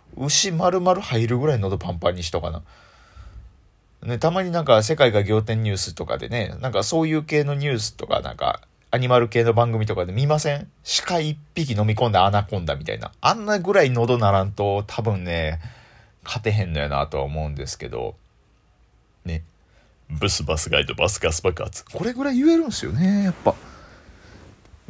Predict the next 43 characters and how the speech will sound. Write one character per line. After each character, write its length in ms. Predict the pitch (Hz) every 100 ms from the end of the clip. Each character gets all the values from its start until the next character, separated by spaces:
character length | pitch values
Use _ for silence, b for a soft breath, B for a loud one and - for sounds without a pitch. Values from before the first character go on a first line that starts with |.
| 131
ね、 460 | 147 135 160 139 135 -
ご 80 |
め 140 | 143 156
ん、 100 | 165
い 60 |
き 100 | 175
な 140 | 202 196
り 100 | 170
な 80 | 151
ん 60 |
で、 100 | 156 156 -
い 80 | 170
き 140 | 233
な 120 | 233
り、 160 | 220 208 139 - -
ご 100 | 139
め 80 |
ん 40 | 156
な 100 | 165
さ 100 | 110
い。 60 | -
い 140 | 185
き 140 | -
な 100 | 254
り 140 | 254 208
自 180 | 131 131
慢 220 | 143 139
し 140 | -
た 120 | 175
の 80 | 117
は 60 | 95
ち 80 | 127
ょ 20 |
っ 40 |
と 100 | -
気 120 | -
持 100 | 139
ち 120 | 139 127
悪 120 | -
か 100 | 80
っ 40 |
た 100 | 80
な。 200 | 78 -